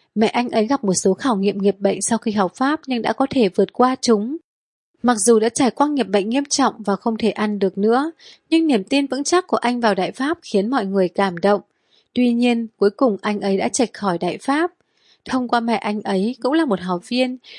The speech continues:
chúng tôi sắp xếp học Pháp ở nhà họ để giúp thành lập một nhóm học Pháp cho họ và các học viên địa phương.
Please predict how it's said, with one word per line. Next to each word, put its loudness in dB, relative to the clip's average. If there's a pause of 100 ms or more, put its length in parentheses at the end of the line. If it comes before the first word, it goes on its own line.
(120)
chúng -2
tôi 2
sắp 0
xếp 0
học 2
Pháp -2
ở 0
nhà 0
họ -2
để 0
giúp 0
thành -2
lập 0
một -2
nhóm -2
học -2
Pháp -2
cho -2
họ -2
và -2
các -6
học -4
viên -2
địa 0
phương. 0